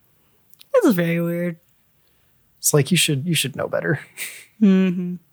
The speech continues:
Speaker 1: Mm-hmm.
Speaker 2: So, I don't know. I, uh, got a message on Hinge just, like, while we were talking.
Speaker 1: Just now?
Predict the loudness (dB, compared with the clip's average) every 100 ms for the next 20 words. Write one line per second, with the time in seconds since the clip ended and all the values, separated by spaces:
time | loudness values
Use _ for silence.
0 | -8 -6 -6 -10 -14 _ _ _ -4 0
1 | 2 0 -6 _ _ _ _ 0 2 4
2 | 2 -2 _ -2 2 2 2 2 0 -2
3 | -6 _ _ _ _ _ _ _ _ _
4 | _ 2 2 4 2 2 0 -2 -4 -2
5 | 0 2 2 0 -4 -4 _ _ _ _
6 | -2 0 0 2 2 2 0 0 0 -2
7 | -4 0 2 4 2 2 2